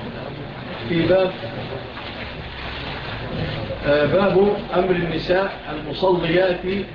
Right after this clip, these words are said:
وراء الرجال ألا يرفعن رؤوسهن، ألا يرفعن رؤوسهن من السجود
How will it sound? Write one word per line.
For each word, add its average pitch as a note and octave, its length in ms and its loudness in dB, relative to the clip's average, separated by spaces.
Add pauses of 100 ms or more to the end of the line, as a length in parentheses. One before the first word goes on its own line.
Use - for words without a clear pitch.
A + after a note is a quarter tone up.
(260)
وراء F3+ 720 2 (440)
الرجال F3 580 6 (1600)
ألا F3 340 4 (1120)
يرفعن E3 540 4
رؤوسهن، F#3 800 4 (1040)
ألا F3+ 360 6
يرفعن F3 340 4
رؤوسهن F3+ 800 2 (1300)
من F#3+ 200 6
السجود F#3+ 720 4